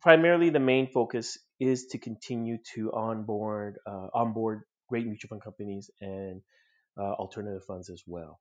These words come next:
So, um, that's probably the near future. And really going forward, I mean, the sky's the limit,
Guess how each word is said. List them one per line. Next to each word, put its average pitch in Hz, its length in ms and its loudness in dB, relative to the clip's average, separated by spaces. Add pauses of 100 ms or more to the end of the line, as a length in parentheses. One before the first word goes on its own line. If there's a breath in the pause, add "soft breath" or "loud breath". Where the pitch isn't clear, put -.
(220)
So, 85 420 -14
um, 85 360 -18 (180)
that's - 400 -12 (380)
probably 143 220 0
the 113 120 -6
near 104 220 -8
future. 113 320 -10
And 135 180 -8 (540 soft breath)
really 160 280 6
going 131 340 2
forward, 135 640 6
I - 20 -6
mean, 165 160 -8
the 143 60 -10
sky's 156 260 4
the 123 60 -4
limit, 113 300 -4